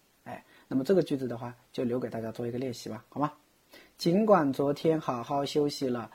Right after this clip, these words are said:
但是也还是很疲倦。这个句子，大家可以翻译一下哈。好的啊，那么我给大家再举个例子吧哈。계속 약을 먹는데도 감기가 낫지 않아요.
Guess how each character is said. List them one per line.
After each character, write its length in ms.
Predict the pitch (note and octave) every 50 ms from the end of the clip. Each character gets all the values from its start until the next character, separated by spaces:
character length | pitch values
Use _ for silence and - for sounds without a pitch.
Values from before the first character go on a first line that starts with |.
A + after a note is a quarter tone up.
| - _
但 240 | _ D#3+ D#3 D3+ C#3+
是 320 | C#3 - - D#3+ D3 B2 - - - _
也 200 | B2+ B2 A#2 A2
还 260 | G#2 - A#2+ A2+ A2+
是 200 | A#2+ - - C#3+
很 180 | - - G#2 G2+
疲 160 | - - G#2
倦。 180 | - B2 A2+ A#2+ -
这 100 | - B2
个 80 | A2+
句 140 | G#2 - G2
子， 80 | - - - _ _ _ _ _ _ _ _
大 80 | - A#2
家 80 | A#2+
可 100 | A2+ -
以 40 | A2
翻 200 | G#2+ - A#2 A#2
译 80 | A#2+ G#2+
一 40 | G#2
下 100 | A2 A#2 -
哈。 120 | D3+ E3 D#3+ - _ _ _ _ _ _ _ _ _ _ _ _ _ _ _ _ _ - - - - - _ _ _
好 100 | - G3+
的 160 | B3+ - - - _ _ -
啊， 180 | - C#3+ C#3 - _ _ _ _ _ _ _
那 80 | F3+
么 80 | F#3 G3
我 220 | F3+ D3 C#3 G3+
给 100 | G#3 G3
大 80 | D#3 D#3
家 120 | D#3 D#3
再 100 | - G#3+
举 100 | G3 D3+
个 60 | C3+
例 120 | C#3+ E3+ F3
子 60 | C#3+
吧 120 | C3+ A#2
哈。 240 | B2+ E3 E3+ - - _ _ _ _ _ _ _ _ _ _ _ _ _ _ _ _ _ _ _ _ _ _ _
계 280 | - - F3+ G3+ G#3+ A3+
속 220 | G#3 D4 C#4+ - - -
약 220 | - D3+ C#3+ E3+ F3+
을 140 | A3+ B3 A#3
먹 200 | F#3+ E3 E3+ F3
는 180 | F#3 F#3+ F#3
데 140 | E3+ E3 D#3
도 320 | D#3+ G#3 B3+ C#4+ C#4+ C#4+ - - _
감 300 | - - D3 C#3+ D#3 D3
기 140 | D3 D3+ C#3+
가 220 | F#3 G#3 A#3 A#3+ - -
낫 160 | B2+ A#2 C3 -
지 120 | - C#3+
않 140 | A#2+ A2 A2
아 140 | A2+ A2+ G#2+
요. 160 | G#2+ A2 A#2